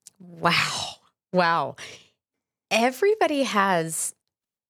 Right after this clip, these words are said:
the same level of opportunity. I mean, y-, I was not born, I, I was working at a very young age.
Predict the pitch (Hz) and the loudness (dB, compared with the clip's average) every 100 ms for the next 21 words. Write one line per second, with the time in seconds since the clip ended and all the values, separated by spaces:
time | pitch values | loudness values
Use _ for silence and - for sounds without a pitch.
0 | _ _ 165 - 180 - - - 175 180 | _ _ -6 -2 -2 -2 -2 0 0 0
1 | 190 202 208 - _ _ _ _ _ _ | -2 -4 -8 -12 _ _ _ _ _ _
2 | _ - 170 160 170 160 147 - 160 - | _ -12 -8 0 0 0 -2 -4 -6 -10
3 | - 175 165 165 160 - 165 147 - - | -4 0 0 0 -2 -2 -2 -4 -8 -16
4 | _ _ _ _ - - - 294 285 202 | _ _ _ _ -20 -6 -2 0 -2 -4
5 | - - _ 180 175 - 170 196 294 240 | -12 -20 _ -8 -6 -4 -4 -4 -2 0
6 | 170 156 170 160 165 170 214 - 175 254 | 0 -2 -2 0 0 0 -2 -2 0 0
7 | 175 160 151 165 156 156 160 151 160 208 | 0 0 0 -2 -2 -2 -2 0 0 0
8 | 226 156 - 85 - - - | 0 -4 -6 -6 -6 -4 -4